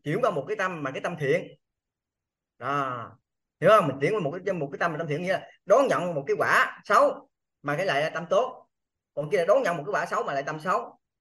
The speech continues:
Rồi tâm xấu thì nó cho ra quả xấu nữa, mà đón nhận tâm, cái quả xấu mà tâm tốt thì sau này nó cho ra cái quả tốt. Đây là một cái điều kiện để cho mình phát triển trí tuệ, để mình, mình, mình ở một cái mức độ tâm tốt, rồi sau đó mình có trí tuệ mình giải thoát nữa.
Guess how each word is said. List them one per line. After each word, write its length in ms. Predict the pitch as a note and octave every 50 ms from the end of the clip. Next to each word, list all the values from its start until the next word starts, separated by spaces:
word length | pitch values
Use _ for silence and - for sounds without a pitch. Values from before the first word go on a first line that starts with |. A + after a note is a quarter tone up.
| _ _ _ _ _ _ _ _
Rồi 100 | - C3+ C#3
tâm 120 | F3+ F3+
xấu 140 | F3+ G#3 A#3
thì 80 | - D3+
nó 100 | D#3+ F3
cho 100 | G3 F3+
ra 60 | E3+ D#3
quả 140 | C#3 C#3 F3
xấu 200 | G#3 F#3+ A3+ G3+
nữa, 80 | F#3+
mà 100 | F3+ D3+
đón 220 | - F3+ G#3+ B3+ G3+
nhận 160 | C3+ B2+ D3+
tâm, 200 | E3 E3 F3 E3+ D3 - _ _
cái 80 | - F#3+
quả 120 | C#3+ C#3
xấu 160 | E3 G#3+ G#3 A3
mà 80 | D#3
tâm 140 | - C3 C3+ C3+
tốt 140 | G#3 A3 A3+ F#3
thì 60 | C#3+
sau 140 | D3+ E3+ D#3+
này 100 | C#3 C3+
nó 60 | D3+ C#3+
cho 100 | E3 D#3
ra 120 | D#3+ D3
cái 100 | C#3+ E3+
quả 140 | D3 B2 - -
tốt. 300 | F#3+ G3+ A3 A3 - - _ _ _ _ _ _ _ _ _ _ _ _ _ _ _ _
Đây 140 | - G3 G#3+
là 120 | F#3 C#3+
một 100 | C#3 C#3+ C#3+
cái 80 | A3 A3
điều 200 | F#3 F3 D3+ D3 C#3+
kiện 200 | C#3+ D#3 F3+ E3
để 120 | D3 E3 E3
cho 60 | F#3+
mình 100 | D3+ C#3 -
phát 140 | G#3 A3+ -
triển 260 | D3+ D3 F3+ G#3+ G#3+ A3+
trí 80 | B3 B3
tuệ, 240 | - B2 A#2 C#3+ D#3+ D3+
để 120 | C3 D3 E3+
mình, 220 | D#3 C3+ B2+ C3 - - _ _ _ _ _
mình, 180 | C3+ C3 C3 C3+
mình 140 | C3 B2+
ở 160 | - - A#2+ D#3+
một 140 | E3+ F3 F3
cái 40 | F#3
mức 100 | A3 - -
độ 140 | B2+ A#2+ C3 -
tâm 140 | D#3+ D#3+ D#3 -
tốt, 380 | G3 A#3 C4 - - - - _ _
rồi 200 | B2 A2 G#2+ C#3+ -
sau 160 | - E3+ E3+
đó 120 | E3+ F#3+
mình 140 | F#3 C#3+ B2+
có 80 | D#3 E3
trí 100 | G3+ A3
tuệ 200 | - C#3+ B2+ C3
mình 100 | B2 A#2+
giải 140 | B2 C#3+ D#3
thoát 220 | G#3+ A3 - F#3
nữa. 220 | D#3+ - - -